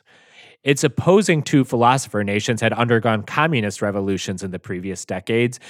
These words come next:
and now posed an ideological threat on top of the existing geopolitical threat. Of course, that may be at odds with the second idea behind the Patriots, to carry on the boss's will.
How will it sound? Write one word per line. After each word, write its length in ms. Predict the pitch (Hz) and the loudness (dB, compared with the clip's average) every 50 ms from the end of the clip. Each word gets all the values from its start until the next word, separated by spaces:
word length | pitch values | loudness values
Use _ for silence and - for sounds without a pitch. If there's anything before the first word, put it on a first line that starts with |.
| - - - | -16 -6 -2
and 200 | - 117 120 117 | 0 0 2 2
now 240 | 131 131 151 160 | 2 2 2 2
posed 400 | 160 - - 139 131 131 123 - | 0 2 4 4 6 6 4 2
an 80 | 120 107 | -2 -4
ideological 840 | - - 110 117 123 131 135 139 135 127 120 120 - 120 - 127 | -2 0 2 2 4 4 4 4 4 4 4 2 0 -2 -4 -4
threat 420 | 110 - - 113 104 104 107 107 - | -4 -4 -2 0 2 2 2 0 0
on 140 | 110 107 98 | -2 -2 -2
top 240 | - - 104 - | 0 -2 -2 0
of 200 | - 107 98 92 110 _ _ _ _ - | 0 -2 -2 -4 -12 _ _ _ _ -2
the 100 | - 113 | 2 2
existing 540 | 113 101 90 104 127 117 - - 113 110 110 | 2 2 0 -2 -2 -2 0 -2 -2 -2 -2
geopolitical 720 | 104 - 110 107 107 - 120 123 143 170 143 - 92 85 | -2 0 0 0 0 0 -2 0 0 0 0 -2 -6 -12
threat. 320 | - - - 80 76 69 _ _ _ _ _ _ _ _ _ _ _ _ _ - - | -12 -14 -14 -14 -16 -16 _ _ _ _ _ _ _ _ _ _ _ _ _ -10 -6
Of 160 | - - - | -6 -6 -4
course, 380 | - - 185 180 165 147 127 - | 0 4 4 6 6 4 2 0
that 200 | 151 143 151 156 | 0 0 0 2
may 140 | 147 131 131 | 2 2 2
be 240 | 123 117 117 120 | 4 4 2 2
at 140 | 117 117 - | 2 2 2
odds 280 | 113 113 113 113 110 - | 2 4 4 4 2 0
with 120 | 113 110 | -4 -4
the 80 | - 107 | -4 -4
second 420 | - - - 151 143 - 127 104 | -2 0 0 0 2 0 -2 0
idea 300 | 104 104 95 101 101 98 | 0 0 0 2 0 0
behind 340 | 87 98 95 90 98 98 92 | 0 -2 -2 -2 -2 -4 -4
the 60 | 87 | -6
Patriots, 680 | - - - 82 78 - - 73 71 69 - - - _ _ _ _ _ _ _ _ - | -10 -12 -14 -14 -14 -14 -16 -16 -16 -18 -18 -20 -20 _ _ _ _ _ _ _ _ -6
to 100 | - 131 | -6 -6
carry 360 | 117 - 143 135 139 139 131 | -2 0 2 4 4 4 4
on 220 | 120 117 113 117 127 | 4 4 2 2 0
the 100 | 113 - | -2 -4
boss's 460 | - - 98 104 113 - - 113 101 | 0 2 2 2 2 0 -4 -6 -6
will. 380 | 101 87 76 67 - - - | -8 -10 -12 -14 -16 -20 -20